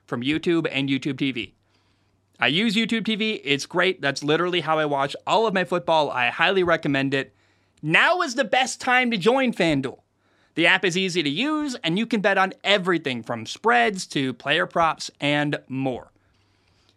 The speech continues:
So visit fanduel dot com slash Boston. That is fanduel dot com slash Boston. And kick off the N F L season with an offer you won't want to miss. FanDuel, official partner of the N F L.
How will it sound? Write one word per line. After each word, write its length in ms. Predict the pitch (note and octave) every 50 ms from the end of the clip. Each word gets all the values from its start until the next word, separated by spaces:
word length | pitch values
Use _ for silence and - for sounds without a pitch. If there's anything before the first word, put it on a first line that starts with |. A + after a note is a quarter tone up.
| _
So 160 | - - D#3
visit 400 | C#3+ F3+ G#3+ G#3+ A3 - - -
fanduel 540 | - F#3+ G3+ A#3+ C#4 D4 D#4 D#4+ D#4 D#4 D4
dot 260 | A3 A3+ G#3+ G#3 -
com 460 | F#3 - F#3+ F3+ F3 F3 F3 F3 E3+ -
slash 400 | - - E3 D#3+ D#3 D#3 D#3 -
Boston. 460 | - - C#3+ C#3 C#3 - - D#3+ C#3+
That 140 | C#3+ D3 D3
is 120 | C#3 -
fanduel 560 | - - E3 F3 G3 G#3 G#3+ F#3+ A3 G#3+ G3+ E3+
dot 240 | F3 E3 D#3 -
com 380 | - - D#3 D#3 D#3 D#3+ D#3 D3+
slash 380 | - - D3+ C#3+ D3 D3+ D3 -
Boston. 520 | - D3+ D3+ C#3 C3+ - - - - - _ _ _ _ _ _ _ _ _ -
And 140 | C3+ C#3+
kick 180 | C#3+ G3+ G#3+ G#3
off 160 | D4 D#4 C4
the 120 | - B3+ C4
N 80 | C4
F 100 | B3+ A#3
L 80 | A#3 A3
season 460 | - - G3 F#3 E3 F#3 F3+ F3 D#3 - _ _ _ _ _ -
with 100 | - C#3
an 120 | C#3+ D3+
offer 420 | E3 F3 F#3 F3+ - F#3+ F#3 - -
you 220 | D#3 D3 F3 G3+
won't 200 | F3 F3 E3+ -
want 140 | C#3+ D3+ D3
to 80 | D3 C#3
miss. 320 | C3 - - - - - - - _ _ _ _ _ _
FanDuel, 400 | - F#3+ F#3+ F#3+ E3+ C#3 B2 - - _ _ _ _ _ _ _
official 340 | - D3+ F3 G3 F#3+ B3 A#3
partner 440 | - G#3 F#3+ F#3 F3+ F#3+ F#3 F#3 - -
of 320 | C#3+ D#3 D#3+ D#3+ D#3 D#3+ E3+ -
the 180 | D3 C#3+ D3 D3
N 80 | D3+
F 100 | C#3+ -
L. 220 | C3 A2 B1 -